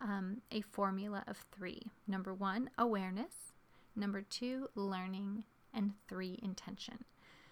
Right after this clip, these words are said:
Now, the first step in implementing effective trauma-informed care is awareness. This is part of what we've already addressed. Awareness of the prevalence of trauma and awareness of those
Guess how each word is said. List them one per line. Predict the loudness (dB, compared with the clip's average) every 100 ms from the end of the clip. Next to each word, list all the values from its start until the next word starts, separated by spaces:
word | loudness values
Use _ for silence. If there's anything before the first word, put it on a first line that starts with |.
| -14 -2
Now, | 0
the | 0
first | 2 2 2 0
step | 0 0 -2 -6
in | 0 2 0 0
implementing | 0 2 0 0 0 -2 -6
effective | -4 -6 -4 -4 -4 -6
trauma-informed | -2 2 2 2 2 2 2 0 0
care | -4 -4 -2 -4 0
is | 0 0 -2
awareness. | -2 0 0 0 -4 -8 -8 -8 -10 -14 -14 -2
This | 0 2 0
is | -2
part | -2 2 4 4
of | -2
what | 0 0 0
we've | 0 -2 -4 2
already | 4 4 2 0
addressed. | 0 -2 -4 -8 -12 -14 -16 -18 -10 0
Awareness | 2 4 2 0 -2
of | -4
the | -2
prevalence | 0 2 2 0 0
of | -4
trauma | 0 2 4 4
and | 4 2
awareness | 2 0 0 -4 -6
of | -2
those | 2 4 2